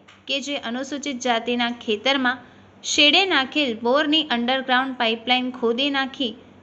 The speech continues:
મોટું નુકસાન કરવા બાબતે પાટડી પોલીસ સ્ટેશનમાં દોઢ મહિના પહેલા ફરિયાદ નોંધાવી હતી, જેની તપાસ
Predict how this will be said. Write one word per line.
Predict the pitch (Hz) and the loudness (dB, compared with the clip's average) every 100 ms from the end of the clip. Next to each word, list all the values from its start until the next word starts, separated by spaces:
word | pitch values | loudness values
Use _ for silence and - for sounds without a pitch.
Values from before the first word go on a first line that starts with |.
| - | -6
મોટું | 254 294 370 370 | 0 2 4 2
નુકસાન | 277 - 269 269 285 | 0 0 2 2 2
કરવા | 247 247 | 4 4
બાબતે | 233 226 220 226 262 269 | 4 4 2 0 -2 -2
પાટડી | 220 208 240 294 | -2 -2 -2 -2
પોલીસ | 294 254 254 | 0 -2 -2
સ્ટેશનમાં | - 240 240 233 240 247 220 | 0 0 0 -2 0 0 2
દોઢ | 220 277 | 4 4
મહિના | 269 247 262 | 0 -2 -2
પહેલા | 254 220 226 247 | 0 2 2 0
ફરિયાદ | 226 208 233 262 | -2 0 2 0
નોંધાવી | 269 240 220 196 202 | -2 -2 -2 -2 -6
હતી, | 202 202 202 - - | -6 -8 -10 -14 -8
જેની | 214 233 214 | 0 0 0
તપાસ | 208 214 254 254 226 | -4 -2 2 2 0